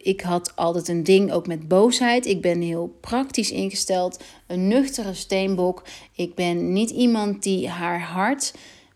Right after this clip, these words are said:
nou ja, in, in de online classes die ik doe, vind ik altijd wel dat ik heel hard, makkelijk mijn hart kan openen naar jullie en ook in de meditaties. Maar in een relatie vind ik dat best wel heel erg spannend. En ik ben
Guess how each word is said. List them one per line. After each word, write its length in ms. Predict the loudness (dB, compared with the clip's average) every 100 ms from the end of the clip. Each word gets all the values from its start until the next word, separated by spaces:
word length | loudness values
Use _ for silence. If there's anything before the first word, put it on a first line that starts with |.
| _ _
nou 180 | -4 -2
ja, 100 | 0
in, 200 | 0 -2
in 140 | 0 2
de 100 | 2
online 380 | 2 2 0 2
classes 420 | 2 4 0 0
die 120 | -2
ik 120 | 0
doe, 200 | 2 2
vind 220 | 2 -2
ik 120 | -2 -4
altijd 300 | -6 -6 -2
wel 260 | 4 4 4
dat 100 | 0
ik 80 |
heel 160 | 0 0
hard, 180 | 0 2
makkelijk 380 | 0 2 -2 -2
mijn 160 | -2
hart 280 | 0 -2 -2
kan 300 | -2 -2 -2 -10 -20 _
openen 420 | 4 4 4 -2
naar 120 | -2
jullie 400 | 0 2 4 4
en 120 | 2 -2
ook 120 | -4
in 80 | -4
de 60 |
meditaties. 600 | -2 -4 2 4 4 2
Maar 200 | -4 -4
in 100 | -4
een 100 | -4
relatie 560 | -2 0 2 0 -2 -4
vind 180 | -4 -4
ik 100 | -4
dat 240 | -6 -8 -20 _ _ _
best 220 | 2 4 4
wel 160 | 2
heel 260 | 2 0 -2
erg 120 | -6
spannend. 480 | -6 2 4 6 4
En 120 | 2
ik 120 | 0
ben 240 | -4 -4